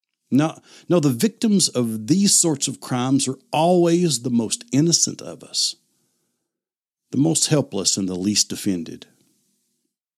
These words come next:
Now, please don't misunderstand me.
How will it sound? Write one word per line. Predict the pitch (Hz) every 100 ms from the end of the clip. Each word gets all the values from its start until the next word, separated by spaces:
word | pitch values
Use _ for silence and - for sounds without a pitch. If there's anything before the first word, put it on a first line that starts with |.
| _ _ _ _ _ _ _ _ _ _ _ _ _ _ _ _ _ _ _ _ _ _ _ _ _ _ _ _ _ _ _ _ _ _ -
Now, | 120
please | - 180 131
don't | 143 131
misunderstand | 135 - 131 110 - 127 123 95 82
me. | -